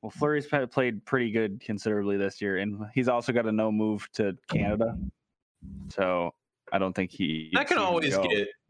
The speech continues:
Speaker 1: You might,
Speaker 2: that
Speaker 1: he
Speaker 2: can
Speaker 1: might
Speaker 2: get
Speaker 1: go,
Speaker 2: removed, like,
Speaker 1: but,
Speaker 2: he can
Speaker 1: like, a
Speaker 2: allow
Speaker 1: logical,
Speaker 2: for it.
Speaker 1: a logical guy in, like, comparable contracts is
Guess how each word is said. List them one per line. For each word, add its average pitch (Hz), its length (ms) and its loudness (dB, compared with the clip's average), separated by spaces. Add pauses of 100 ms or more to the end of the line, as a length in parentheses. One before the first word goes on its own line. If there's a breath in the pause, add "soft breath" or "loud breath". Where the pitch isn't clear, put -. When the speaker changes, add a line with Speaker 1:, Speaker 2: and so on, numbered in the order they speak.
(420)
Speaker 1:
You 131 240 2
might, 120 360 0
Speaker 2:
that 120 100 2
Speaker 1:
he 196 60 2
Speaker 2:
can 196 60 2
Speaker 1:
might 160 140 2
Speaker 2:
get 110 80 -2
Speaker 1:
go, 101 60 2
Speaker 2:
removed, 101 360 0
like, - 140 -12
Speaker 1:
but, 143 200 2
Speaker 2:
he 143 60 0 (100)
can 135 80 -2
Speaker 1:
like, 87 100 0
a - 20 0
Speaker 2:
allow 85 280 2
Speaker 1:
logical, 151 360 0
Speaker 2:
for 113 60 -6
it. - 60 -12 (160)
Speaker 1:
a 135 40 2
logical 139 520 0
guy 117 320 2
in, 107 200 -2
like, 104 200 -4
comparable 110 500 0
contracts 104 600 -2
is 92 420 -8